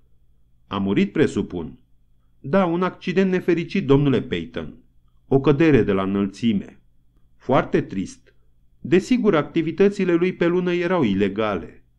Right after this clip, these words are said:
Dominionul are reguli stricte în ceea ce privește mineritul de clopote neautorizat, așa că poate a fost la urma urmei o pedeapsă. În orice caz, eu am harta lui.” Peyton spuse, afișând un calm indiferent:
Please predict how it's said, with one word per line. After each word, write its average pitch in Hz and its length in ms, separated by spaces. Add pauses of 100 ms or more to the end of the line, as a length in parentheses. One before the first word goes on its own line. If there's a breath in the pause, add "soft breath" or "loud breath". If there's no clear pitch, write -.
(240)
Dominionul 185 720
are 196 200
reguli 190 320
stricte - 380
în 147 100
ceea 127 200
ce 127 140
privește 135 460
mineritul 147 560
de 90 120
clopote 110 460
neautorizat, 107 1040 (320)
așa 139 280
că 190 120
poate 175 280
a 175 60
fost 175 240
la 175 80
urma 170 300
urmei 175 540
o 170 100
pedeapsă. 185 600 (960)
În 156 160
orice 196 300
caz, 160 320
eu 156 140
am 151 200
harta 143 360
lui.” 101 440 (500)
Peyton 202 380
spuse, 190 360
afișând 180 460
un 101 140
calm 107 260
indiferent: 107 840